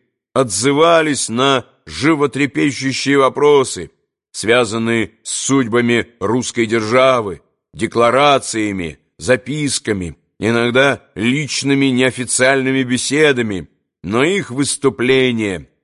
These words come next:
встречали внимание немногим больше, чем манифесты Керенского и меморандумы державных лимитрофов.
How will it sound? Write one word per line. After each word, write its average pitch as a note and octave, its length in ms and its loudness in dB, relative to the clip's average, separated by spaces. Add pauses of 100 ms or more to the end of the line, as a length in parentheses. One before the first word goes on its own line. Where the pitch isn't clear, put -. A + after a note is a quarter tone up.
(240)
встречали C3+ 640 0
внимание B2+ 720 0
немногим B2+ 1000 0
больше, C#3 520 2
чем A#2+ 380 -2 (280)
манифесты B2+ 960 0
Керенского C3+ 1040 0 (300)
и C#3 100 2
меморандумы B2+ 1160 0 (220)
державных A#2 920 -2 (360)
лимитрофов. A#2 1200 0